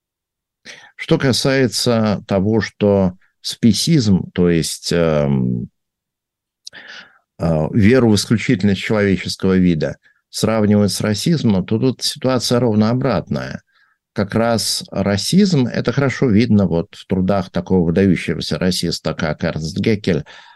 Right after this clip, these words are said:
А, расизм, он как раз связан с верой в то, что между животным и человеком нет четкой грани, и, э, таким образом между животным и человеком,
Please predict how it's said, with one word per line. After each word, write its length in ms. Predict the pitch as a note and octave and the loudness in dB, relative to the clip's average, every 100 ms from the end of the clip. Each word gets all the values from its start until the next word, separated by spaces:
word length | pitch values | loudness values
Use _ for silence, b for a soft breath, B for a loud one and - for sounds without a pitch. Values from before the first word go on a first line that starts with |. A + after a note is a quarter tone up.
| B B _ - | B B _ -8
А, 540 | E2+ D#2+ D#2+ D#2 D#2 D#2 - - | -2 0 0 0 0 -2 -4 -12
расизм, 680 | - G#2+ G2+ - D#3 B2 A#2+ - - | -4 -2 0 2 2 4 2 0 -2
он 320 | G#2+ A2+ G#2 | 0 0 0
как 220 | G#2+ G#2 | -4 -2
раз 380 | A2 A2+ A2 - - | 0 0 0 -4 -6
связан 640 | - G#2+ A2 A#2 A2 F#2+ | -6 0 2 2 2 0
с 160 | - | 0
верой 340 | G2+ G#2 G2+ F#2+ | 2 2 4 0
в 80 | - | 0
то, 200 | G2+ F#2+ | -2 0
что 180 | - | 2
между 360 | F#2+ F2+ E2 G#2 | 4 4 2 -2
животным 480 | F#2+ G2+ F#2+ F#2 F2 | 0 2 0 0 0
и 40 | |
человеком 600 | D#2 F#2 G2 F#2 - E2 | 0 -2 2 0 0 0
нет 160 | E2+ D2 | 0 0
четкой 360 | - E2 - | -4 -4 -2
грани, 500 | F2+ A2 D3+ D#3+ C#3+ B B B B _ _ _ | 0 2 2 2 0 B B B B _ _ _
и, 380 | B2+ A2+ A#2+ A#2+ | 4 4 4 4
э, 320 | A#2 A2 G#2 - - - | 2 0 -2 -4 -8 -8
таким 280 | F#2+ F#2 G#2 | -4 0 2
образом 380 | A#2+ A2 G2 G2 | 4 4 4 6
между 640 | F#2 F#2+ F2 F#2 F2+ F2 - b b | 6 4 2 -2 0 0 -4 b b
животным 680 | - F#2+ A2 C3+ A#2+ A2+ F#2 b b _ - | -6 0 0 0 2 2 2 b b _ -2
и 720 | G#2+ G2+ G2+ G2 F#2+ F#2 D#2 | 2 4 6 4 4 2 0
человеком, 800 | - - F#2+ G2 G2 F#2 F2 D2 | -4 -2 2 2 2 0 -2 -2